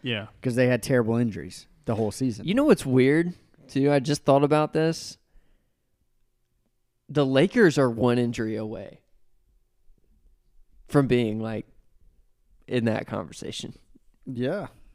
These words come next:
Speaker 3: Like
Speaker 2: But, and, like, so to flip that, not really, but, like,
Speaker 1: So are we.
Speaker 2: Denver is one move away
Speaker 3: Yeah.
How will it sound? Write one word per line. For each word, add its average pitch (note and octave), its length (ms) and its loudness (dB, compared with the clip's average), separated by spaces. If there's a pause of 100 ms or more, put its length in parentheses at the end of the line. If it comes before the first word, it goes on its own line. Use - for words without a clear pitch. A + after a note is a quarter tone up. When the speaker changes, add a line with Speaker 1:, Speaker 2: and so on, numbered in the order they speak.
(420)
Speaker 3:
Like - 500 -6
Speaker 2:
But, F3 280 2
and, D#3 220 2
like, C#3+ 220 0 (160)
so D#3 240 2
to C#3 240 -2
flip D3+ 340 -2
that, A#2+ 360 -2
not C3+ 360 -6
really, C3 320 0
but, A2 220 -4
like, A#2+ 160 -2
Speaker 1:
So C3+ 60 -10
are - 20 -14
we. G#2+ 60 -16 (120)
Speaker 2:
Denver C3+ 440 8
is B2+ 200 -2
one B2+ 320 0
move D3 300 6
away G#2 460 0 (200)
Speaker 3:
Yeah. G2 240 -16